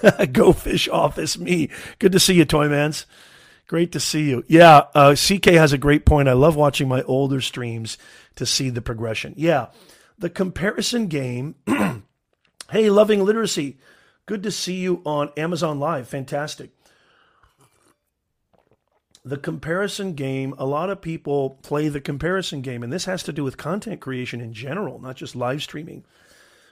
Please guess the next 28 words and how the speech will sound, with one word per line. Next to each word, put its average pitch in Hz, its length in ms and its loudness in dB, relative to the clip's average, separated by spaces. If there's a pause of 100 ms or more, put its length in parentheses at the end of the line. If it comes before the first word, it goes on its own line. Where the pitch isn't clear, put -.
But - 160 -8
you'll 156 200 0
look 170 340 -4
and 190 80 -4
you'll 139 160 -4
see, 151 600 -6
you'll 120 180 -6
see - 260 -8
somebody 156 460 -4
like 127 240 -2
maybe 127 200 -6
Nez 151 360 -4
or 120 80 -12
Chris 156 260 -6
Stone, 180 480 -2
who's 127 180 -4
a 123 60 -6
pro, 113 340 -4
or 110 140 -8
C 233 320 -6
K, 127 300 -8
or 113 100 -8
Lewis, 156 520 -2
who 131 80 -6
has 117 140 -8
an 117 80 -10
amazing 113 440 -10
setup, 117 440 -14